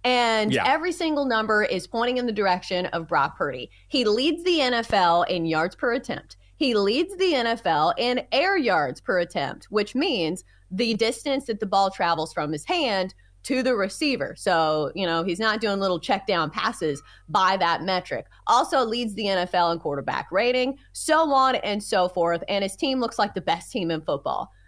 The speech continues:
Speaker 1: So
Speaker 2: Yeah.
Speaker 1: do you think that there is a real argument here between Christian McCaffrey and Brock Purdy? And I was thinking about it because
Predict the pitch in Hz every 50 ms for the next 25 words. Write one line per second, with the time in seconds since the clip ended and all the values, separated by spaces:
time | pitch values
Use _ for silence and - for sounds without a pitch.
0 | - - - - 403 339 262 180 156 151 170 208 254 247 - - 220 175 - 175
1 | 240 247 254 302 349 392 - - 339 302 285 277 233 208 - 226 226 208 196 196
2 | 180 165 156 151 156 165 185 196 - 156 170 165 165 196 196 208 196 226 - 226
3 | 214 - 240 247 - - 226 190 180 - 180 170 - - 208 190 180 - - 131
4 | 131 156 - - 190 214 254 294 302 - - - - _ _ - - 214 202 196
5 | 196 190 190 185 185 185 185 185 - - 175 165 160 160 165 - 185 180 180 185
6 | 143 180 214 247 339 440 440 - - 330 302 302 277 180 156 123 120 113 87 -
7 | - - - - - - - 254 233 359 294 254 240 226